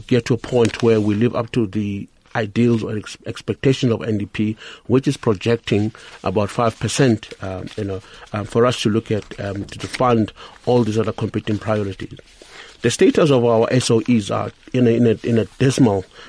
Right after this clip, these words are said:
uh, uh, status, and, and we need to get them, you know, because these are critical, uh, institutions of government that,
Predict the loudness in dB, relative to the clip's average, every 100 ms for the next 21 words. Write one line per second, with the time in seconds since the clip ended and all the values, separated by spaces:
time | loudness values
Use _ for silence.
0 | -6 -4 -2 -4 -6 -6 -4 -4 -2 -4
1 | -6 -8 -12 -12 -8 -6 0 4 4 4
2 | 2 0 0 -2 -2 -6 -6 -8 -4 -2
3 | 0 0 2 2 4 2 0 -10 -20 -20
4 | -6 -2 -2 -2 0 4 4 2 -4 -20
5 | _ -6 -4 0 -2 -2 -4 0 2 2
6 | 2 0 0 0 2 0 -2 -8 -12 -12
7 | -2 0 0